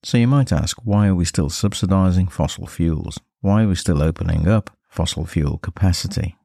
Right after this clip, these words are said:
It surely is time to move away for planet, people, and ultimately for profit. If you're an organization that wants to move to the future fast, then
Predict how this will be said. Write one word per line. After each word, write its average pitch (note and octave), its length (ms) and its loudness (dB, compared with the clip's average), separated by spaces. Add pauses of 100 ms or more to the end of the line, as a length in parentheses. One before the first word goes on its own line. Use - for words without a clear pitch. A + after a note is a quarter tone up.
(140)
It A2+ 120 -2
surely B2 360 2
is E2+ 220 0
time E2+ 300 0
to E2 120 -4
move E2 280 0
away E2 480 -2 (460)
for - 100 -8
planet, F#2+ 500 0 (260)
people, E2 420 -2 (260)
and A2+ 160 2
ultimately G2+ 640 -2 (220)
for - 100 -4
profit. - 460 -4 (300)
If - 120 -8
you're G#2 160 2
an G2 120 4
organization F#2 680 2
that F#2+ 80 -6
wants F2 260 -6
to G2 100 0
move G2+ 220 2
to F#2+ 100 -2
the F2 100 -6
future A2 320 -2
fast, C#3+ 440 -2 (320)
then A2+ 380 0